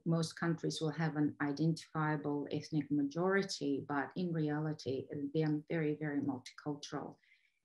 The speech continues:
And the conflicts amongst ethnicities, um, are not so much amongst ethnicities, the, the political conflicts and geopolitical conflicts are often actually disconnected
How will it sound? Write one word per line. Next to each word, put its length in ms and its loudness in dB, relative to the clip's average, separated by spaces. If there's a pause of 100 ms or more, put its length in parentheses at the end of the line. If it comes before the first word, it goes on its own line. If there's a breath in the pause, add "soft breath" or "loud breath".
And 380 2
the 80 4
conflicts 760 -2
amongst 380 2
ethnicities, 1040 -2 (100)
um, 320 2
are 380 2 (640)
not 340 2
so 100 -2
much 240 0
amongst 420 2
ethnicities, 720 4
the, 260 2
the 180 4
political 760 -2
conflicts 420 -2
and 140 2
geopolitical 680 0
conflicts 460 -2
are 160 -10
often 320 -2
actually 380 -4
disconnected 800 -2